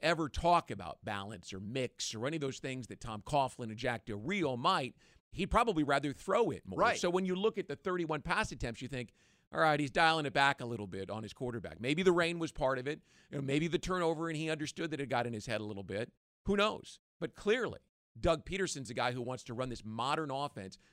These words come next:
Speaker 1: where you throw the ball to set up the run, not use the run to set up the pass.
Speaker 2: Right, throw to score, run to win, run to put the game away, and, you know, you get into that four-minute offense, but you gotta give yourself the opportunity. The Jags,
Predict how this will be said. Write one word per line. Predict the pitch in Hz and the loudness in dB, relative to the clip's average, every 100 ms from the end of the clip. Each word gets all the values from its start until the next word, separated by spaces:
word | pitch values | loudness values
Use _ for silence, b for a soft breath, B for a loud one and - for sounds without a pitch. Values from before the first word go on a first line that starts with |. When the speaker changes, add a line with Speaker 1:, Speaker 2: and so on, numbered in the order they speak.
| b | b
Speaker 1:
where | 131 | -6
you | 131 151 | -4 -4
throw | - 160 156 170 | -2 4 4 4
the | 113 | -2
ball | 98 95 | -6 -6
to | 101 | -6
set | 127 104 | -6 -6
up | - | -6
the | 101 | -2
run, | 156 143 - b b | 0 0 -4 b b
not | 151 151 143 | -2 0 0
use | 131 | -4
the | 127 | -4
run | 120 131 | -4 -4
to | 104 | -6
set | - 95 | -6 -8
up | - | -8
the | |
pass. | - 107 - - | -2 -2 -2 -6
Speaker 2:
Right, | - 151 - | 0 0 2
throw | 160 214 | 0 0
to | 226 | -2
score, | - 151 160 | -2 2 2
run | 139 131 156 | 2 -2 -2
to | |
win, | 165 214 127 110 | -2 -2 -4 -4
run | 123 151 143 | -2 -2 -2
to | 131 | -4
put | - 151 | -4 -6
the | 104 | -4
game | 160 214 | -4 -4
away, | 123 95 85 107 139 | -6 -6 -6 -8 -8
and, | 120 123 | -10 -8
you | 143 | -8
know, | 110 | -6
you | 110 | -8
get | 113 135 | -4 -4
into | 131 | -2
that | 123 | -4
four-minute | - 139 131 120 117 | -4 -6 -4 -4 -2
offense, | 156 208 147 117 | -4 -4 -6 -8
but | 131 | -10
you | 131 | -8
gotta | 135 127 | -6 -4
give | - | -6
yourself | 127 - 131 120 | -6 -6 -8 -6
the | 120 | -6
opportunity. | 113 - - 247 214 104 b b | -6 -6 -8 -8 -10 -14 b b
The | 113 | -10
Jags, | 147 151 151 - | -4 -4 -6 -10